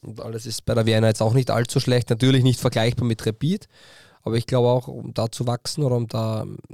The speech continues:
äh, man hat sicher mehr Gestaltungsspielraum bei der Vienna derzeit als bei Rapid vermutlich.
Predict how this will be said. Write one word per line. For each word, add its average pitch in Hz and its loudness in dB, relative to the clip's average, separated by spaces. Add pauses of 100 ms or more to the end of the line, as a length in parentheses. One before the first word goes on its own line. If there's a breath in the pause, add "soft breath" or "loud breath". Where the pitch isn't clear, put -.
(840)
äh, 76 -20 (360)
man 113 -4
hat 143 0
sicher 165 0
mehr 143 4
Gestaltungsspielraum 123 0
bei 117 2
der 117 -2
Vienna 113 0
derzeit 117 -4
als 113 -4
bei - -4
Rapid 156 -6
vermutlich. 147 -6